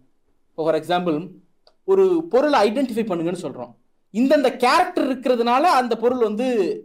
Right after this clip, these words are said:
இதுன்னு நம்ம சொல்றோம்ல. அந்த மாதிரி ஒரு லீடருக்கான character, தலைவர் அப்படின்னு சொல்லுவதற்குன்னு சில தகுதிகள் வேண்டும், சில character வேணும், சில factors இருக்கணும். அந்த ஃபேக்டர்லாம் என்னென்ன? சும்மா என் மனசுக்கு தோன்றதை சொல்றேன், உங்களுக்கு ஏதாவது தோணுனா நீங்க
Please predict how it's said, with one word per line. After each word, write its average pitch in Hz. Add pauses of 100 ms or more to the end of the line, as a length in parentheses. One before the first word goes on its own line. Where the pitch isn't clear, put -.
இதுன்னு 208
நம்ம 165
சொல்றோம்ல. 143 (380)
அந்த 202
மாதிரி 311 (100)
ஒரு 214 (120)
லீடருக்கான 339 (180)
character, 196 (280)
தலைவர் 247 (120)
அப்படின்னு 208
சொல்லுவதற்குன்னு 214 (360)
சில 214 (160)
தகுதிகள் 247
வேண்டும், 156 (400)
சில 262 (340)
character 285
வேணும், 156 (340)
சில 285 (140)
factors 285
இருக்கணும். - (380)
அந்த 220
ஃபேக்டர்லாம் 262
என்னென்ன? 185
சும்மா 262 (320)
என் 214
மனசுக்கு 247
தோன்றதை 214 (100)
சொல்றேன், 147
உங்களுக்கு 185
ஏதாவது 190
தோணுனா 180
நீங்க 147